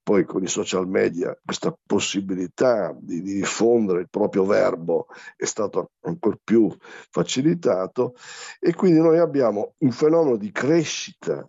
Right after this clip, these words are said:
non possiamo più neanche chiamarli fedeli, ma di persone che preferiscono andare a un auditorium lontano, magari parecchi chilometri da dove abitano, passare due ore, tre ore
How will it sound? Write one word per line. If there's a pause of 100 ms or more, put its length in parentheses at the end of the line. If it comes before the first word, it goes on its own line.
(100)
non
possiamo
più
neanche
chiamarli
fedeli,
ma
di
persone
che
preferiscono
andare
a
un
auditorium
lontano,
magari (240)
parecchi
chilometri
da
dove
abitano, (120)
passare
due
ore,
tre
ore